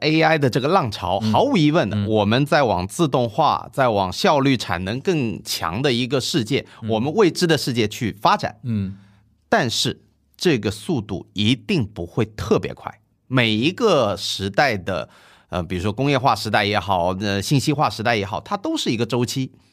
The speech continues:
Speaker 2: 嗯。
Speaker 1: 对吧？你短则十年，长则二三十年、四五十年。
Speaker 2: 嗯哼。
Speaker 1: 所以这不是一蹴而就的。
Speaker 2: 但是有一点啊，
Speaker 1: 嗯。
Speaker 2: 科技的进步有的时候就是一个 G 点爆发。
Speaker 1: 那是，没问题。
Speaker 2: 你觉得二三十年，说不定你，我，我说，我觉得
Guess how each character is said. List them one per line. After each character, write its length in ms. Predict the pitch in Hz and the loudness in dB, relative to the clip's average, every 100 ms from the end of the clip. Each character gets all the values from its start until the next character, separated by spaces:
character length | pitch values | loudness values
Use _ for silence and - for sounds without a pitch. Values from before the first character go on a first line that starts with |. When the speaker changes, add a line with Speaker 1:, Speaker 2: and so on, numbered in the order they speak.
| - | -8
Speaker 2:
嗯。 280 | 127 120 | -4 -2
Speaker 1:
对 60 | 135 | 0
吧？ 140 | 131 - _ _ - | 0 -2 _ _ -2
你 140 | 170 | -2
短 400 | 170 123 95 98 | 2 2 2 -2
则 320 | 98 110 170 | 0 0 0
十 300 | - - 110 | -2 -6 -4
年， 260 | 120 92 92 | -4 -4 -8
长 320 | - - 131 | -10 -8 -8
则 140 | 156 120 - | -6 -6 -2
二 160 | 185 | -2
三 220 | - 165 | -2 -4
十 160 | 165 120 | -4 -4
年、 160 | 120 123 | -6 -6
四 160 | - | -2
五 140 | 185 90 | -2 -4
十 160 | - | -8
年。 200 | 92 - - | -10 -12 -8
Speaker 2:
嗯 100 | 113 | -4
哼。 160 | 127 147 - - | -4 -6 -12 -4
Speaker 1:
所 160 | - | 0
以 140 | 262 - - - | 0 -2 -10 -4
这 120 | 233 | -2
不 160 | - | 0
是 160 | 151 180 | 0 2
一 100 | 139 | 2
蹴 160 | 135 131 | 2 0
而 120 | 90 | 0
就 180 | 110 90 | -2 -6
的。 100 | - _ _ _ | -10 _ _ _
Speaker 2:
但 140 | - 190 | -2 0
是 120 | 180 | 2
有 180 | 123 135 | 2 4
一 20 | |
点 180 | 139 92 | 2 0
啊， 120 | 87 | -2
Speaker 1:
嗯。 100 | 120 | 0
Speaker 2:
科 100 | 185 | 2
技 80 | 185 | 2
的 80 | 175 | 0
进 200 | 175 147 | 0 0
步 100 | 139 | 0
有 60 | |
的 80 | 104 | 0
时 140 | 117 123 | -2 -2
候 100 | 123 | 0
就 140 | 147 | 0
是 140 | - | -2
一 40 | 113 | -4
个 60 | |
G 180 | 107 147 | -4 -2
点 160 | 131 85 | 0 0
爆 160 | 90 | -4
发。 380 | 87 - 80 - _ _ | -6 -10 -14 -18 _ _
Speaker 1:
那 120 | - 196 | -2 0
是， 320 | - 277 - | 2 0 0
没 200 | 120 123 | 0 2
问 80 | 165 | 4
题。 80 | 165 | 2
Speaker 2:
你 60 | |
觉 160 | 139 135 | 4 4
得 80 | 196 | 4
二 180 | 202 156 | 4 6
三 160 | 156 | 4
十 140 | 160 127 | 4 4
年， 180 | 101 | 2
说 200 | 104 208 | 2 2
不 60 | 202 | 4
定 180 | 196 147 | 4 4
你， 140 | 135 147 | 0 0
我， 120 | 160 170 | -2 2
我 60 | |
说， 220 | 175 240 240 | 2 4 4
我 80 | 147 | 2
觉 80 | |
得 80 | 233 | 2